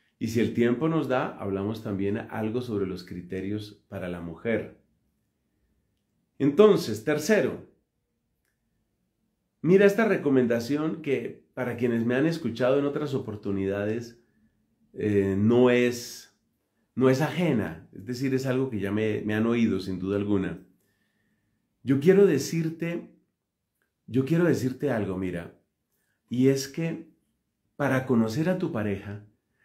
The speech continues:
no te centres únicamente en cómo te trata a ti. Esto vale para el hombre y para la mujer, ¿no?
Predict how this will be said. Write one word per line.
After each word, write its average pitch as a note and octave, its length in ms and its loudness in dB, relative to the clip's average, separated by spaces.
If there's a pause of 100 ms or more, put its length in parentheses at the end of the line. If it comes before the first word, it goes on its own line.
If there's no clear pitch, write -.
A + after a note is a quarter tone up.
(140)
no C#3+ 280 4
te F#3 140 4
centres E3+ 480 0
únicamente C3+ 880 -2
en G#2+ 140 -4
cómo B2 320 -2
te A2+ 100 -6
trata G#2+ 460 -8
a G#2+ 100 -10
ti. - 340 -10 (1300)
Esto F#3 180 0
vale F#3+ 220 6
para C3 200 -2
el G#2+ 100 0
hombre A#2 240 -2
y - 20 -8
para G2 240 -8
la F#2 80 -8
mujer, E2+ 340 -10
¿no? F#2+ 240 -8